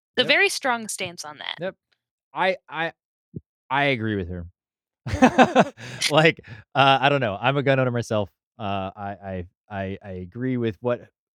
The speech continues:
Speaker 2: Jane Lynn Sanchez said at the top or whatever about, "Hey, we need a bunch more background checks, we need all these new, new regulations and stuff." Uh, but yeah,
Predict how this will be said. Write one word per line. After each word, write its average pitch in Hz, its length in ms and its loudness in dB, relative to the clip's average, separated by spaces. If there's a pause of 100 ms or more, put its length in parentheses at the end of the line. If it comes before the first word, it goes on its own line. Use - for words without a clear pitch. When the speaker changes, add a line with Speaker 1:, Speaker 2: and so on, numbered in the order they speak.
Speaker 2:
Jane 127 220 -6
Lynn 120 160 -2
Sanchez 117 400 -4
said 110 80 -6
at 101 80 -10
the 92 60 -14
top 101 320 -6
or 95 60 -6
whatever 90 320 -8
about, 90 300 -10
"Hey, 107 160 -2
we 98 140 -4
need 107 120 -4
a 98 40 -4
bunch 101 300 -4
more 104 120 -8
background 101 360 -8
checks, 95 160 -10
we 104 80 -12
need 104 80 -8
all 127 140 -2
these 107 180 -4
new, 110 260 -6
new 113 240 -6
regulations 104 640 -8
and 95 80 -16
stuff." - 240 -16 (480)
Uh, 87 380 -10 (140)
but 170 140 0
yeah, 175 300 4